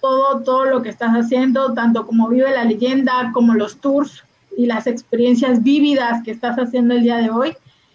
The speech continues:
Esperamos que se recupere mucho, no mucho, pronto el mercado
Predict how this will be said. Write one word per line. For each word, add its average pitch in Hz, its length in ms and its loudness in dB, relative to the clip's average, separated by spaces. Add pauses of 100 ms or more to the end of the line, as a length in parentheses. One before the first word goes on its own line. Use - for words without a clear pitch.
(180)
Esperamos 269 500 -2
que 254 340 -2
se 262 140 -4
recupere 277 480 0
mucho, 294 320 0 (320)
no 269 280 -4
mucho, 233 420 -2 (240)
pronto 302 720 -2 (880)
el 262 160 4
mercado 262 640 2